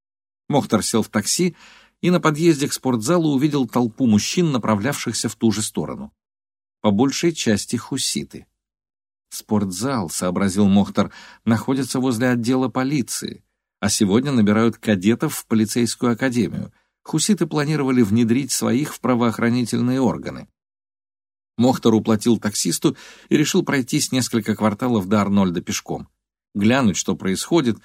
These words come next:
поглазеть на это странное зрелище. Толпы северян в центре Саны. Тут земля содрогнулась.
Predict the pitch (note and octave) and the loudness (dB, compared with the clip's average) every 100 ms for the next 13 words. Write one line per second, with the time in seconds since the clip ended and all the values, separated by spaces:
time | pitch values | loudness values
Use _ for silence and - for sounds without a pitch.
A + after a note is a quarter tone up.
0 | _ _ - B2+ C#3 C3+ C3+ - G2+ G2+ | _ _ -4 0 0 2 2 2 2 2
1 | G#2+ - B2 G#2 G2 G#2+ G2+ G2+ D2+ D#2+ | 0 0 2 4 4 4 4 2 0 -4
2 | - E2+ _ _ - A#2+ - G#2 - F2 | -8 -8 _ _ 0 0 2 -2 0 0
3 | F#2 D3 C#3+ - B2 A#2 A2 A2 G#2 D#2 | 2 2 0 0 2 2 2 0 0 -2
4 | C#2 - _ _ _ _ _ _ _ _ | -6 -16 _ _ _ _ _ _ _ _
5 | _ _ - B2 G#2+ G2+ A2+ A2+ G#2+ - | _ _ -2 0 0 0 2 2 2 0
6 | G2 F#2+ F#2+ F2+ D#2 C2+ - - | -2 -2 -2 -4 -6 -6 -10 -12